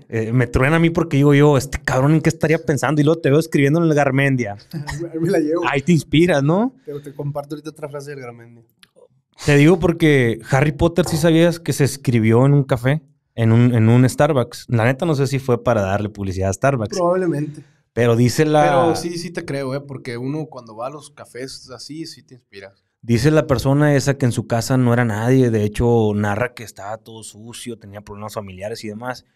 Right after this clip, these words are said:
Speaker 1: Y se iba a distraerse ahí. Entonces se le comienza a, a ocurrir esta obra.
Speaker 2: Ajá.
Speaker 1: Y en ese café escribe, creo que las, las siete películas, ¿no? Los
Speaker 2: Órale.
Speaker 1: siete libros de, de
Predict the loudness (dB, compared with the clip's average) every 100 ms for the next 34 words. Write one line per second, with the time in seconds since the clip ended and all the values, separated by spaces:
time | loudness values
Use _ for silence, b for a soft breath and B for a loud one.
0 | _ _ -12 -8 -6 -6 -4 -2 -4 -4
1 | -2 -2 0 0 2 0 0 -4 -4 -6
2 | -8 -6 -6 -6 -4 -4 -2 -2 -6 -12
3 | -14 -14 -12 -12 -6 -4 -4 -2 2 2
4 | 2 -4 -10 _ _ -20 -20 _ -4 0
5 | 2 0 0 -4 0 -2 -2 -8 -14 -12
6 | -6 -2 -2 0 -2 -2 -8 -8 -10 -10
7 | -6 -6 -6 -8 -12 -12 -12 -8 -4 -2
8 | 0 0 0 -2 -2 0 2 2 2 0
9 | -4 -6 -12